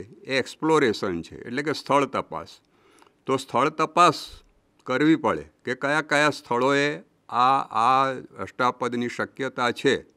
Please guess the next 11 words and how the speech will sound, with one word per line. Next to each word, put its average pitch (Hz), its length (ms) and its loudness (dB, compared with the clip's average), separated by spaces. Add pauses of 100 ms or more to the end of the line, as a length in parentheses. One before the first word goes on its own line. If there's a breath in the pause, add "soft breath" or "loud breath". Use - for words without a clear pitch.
(520 soft breath)
એને 139 260 -2
એક્સપ્લોરેશન 135 760 0
કહે 80 320 -8
છે. - 140 -20 (920 soft breath)
તો 170 520 0 (500)
જે 117 140 0
સંભવિત 139 560 2
સ્થળો 156 480 4
છે 92 280 -2 (580)
અષ્ટાપદ 131 560 -2
વિષયના, 107 480 -2